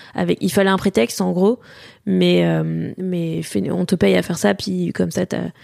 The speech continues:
t'as du, t'as des sous pour. Euh... donc j'avais un mi-temps avec la fac pour leur faire des vidéos pour le,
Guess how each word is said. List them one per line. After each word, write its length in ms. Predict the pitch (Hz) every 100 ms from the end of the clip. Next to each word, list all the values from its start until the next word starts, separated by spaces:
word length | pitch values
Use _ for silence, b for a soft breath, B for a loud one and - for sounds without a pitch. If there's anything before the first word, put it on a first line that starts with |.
| B -
t'as 140 | 190
du, 340 | 170 170 156
t'as 180 | - 180
des 120 | 165
sous 200 | 175 - 190
pour. 220 | 208 180
Euh... 180 | 160 160 B B B -
donc 100 | 180
j'avais 200 | 185 160
un 80 |
mi-temps 280 | 180 214 233
avec 160 | 208 202
la 100 | 190
fac 200 | - 220
pour 140 | - 208
leur 120 | 185
faire 120 | 202
des 80 | 185
vidéos 240 | 185 202
pour 180 | 202 202
le, 260 | 190 180